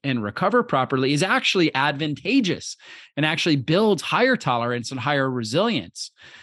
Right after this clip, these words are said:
And so that's actually in a, a survival advantage there. So it's like, we can't avoid, we don't wanna avoid these things a hundred percent.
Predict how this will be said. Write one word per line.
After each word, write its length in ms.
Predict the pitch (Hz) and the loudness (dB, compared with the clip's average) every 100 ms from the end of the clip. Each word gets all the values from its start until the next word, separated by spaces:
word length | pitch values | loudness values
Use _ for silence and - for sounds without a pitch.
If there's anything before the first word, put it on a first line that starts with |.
| - _ | -20 _
And 200 | 143 147 | 0 0
so 180 | - 160 | 0 2
that's 200 | 156 175 | 2 0
actually 420 | 185 - 185 160 | 0 0 2 2
in 80 | 147 | 0
a, 80 | - | 0
a 120 | 143 | -2
survival 600 | - 160 135 139 151 147 | -2 -2 -2 -2 -2 -2
advantage 640 | 131 107 127 190 180 135 | -4 -4 -4 -4 -4 -4
there. 180 | 139 107 | -4 -4
So 180 | 107 160 | -2 -2
it's 140 | 151 | 0
like, 240 | 180 147 - - - - - _ - | 0 0 -4 -20 -20 -20 -20 _ -2
we 140 | 175 | -2
can't 380 | - 233 254 233 | 2 2 2 0
avoid, 680 | 185 151 117 151 151 185 196 | 0 -2 0 0 0 0 -2
we 200 | 143 165 | -6 -4
don't 120 | 208 | -2
wanna 180 | 233 214 | -2 -4
avoid 460 | 147 117 127 147 156 | -6 -4 0 0 0
these 180 | 156 - | -4 -4
things 160 | 151 | -4
a 60 | 117 | -4
hundred 380 | - 131 151 - | -4 -2 -2 -2
percent. 440 | 214 - 254 277 | -4 0 0 -2